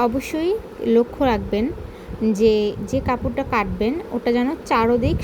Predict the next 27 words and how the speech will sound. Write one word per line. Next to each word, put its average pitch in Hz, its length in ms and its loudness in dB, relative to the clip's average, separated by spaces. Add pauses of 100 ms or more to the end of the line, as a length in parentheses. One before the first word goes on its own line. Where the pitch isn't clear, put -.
সমান 240 320 2 (120)
হয়, 233 200 0 (340)
চার 240 220 4
কোণা 277 260 -2
করে 269 200 4
কাটতে 190 300 -6
হবে, - 140 -2 (100)
তারপর 262 260 0 (100)
চার 220 200 2
ভাঁজ 247 160 0 (120)
করে 349 140 2 (640)
এটা 247 120 0 (120)
সেলাই 233 300 4
করতে 220 200 0
হবে। 202 160 0
এই 214 80 0
যে 233 120 -2
দেখুন 254 200 0 (100)
আমি 220 120 0 (120)
অনেকগুলো 233 320 2 (100)
সেলাই 220 300 2
করে 233 200 4
নিয়েছি 226 300 -2 (160)
already। 214 380 0 (840)
আপনারা 277 280 0 (100)
এভাবে 262 320 4
সেলাই 226 240 2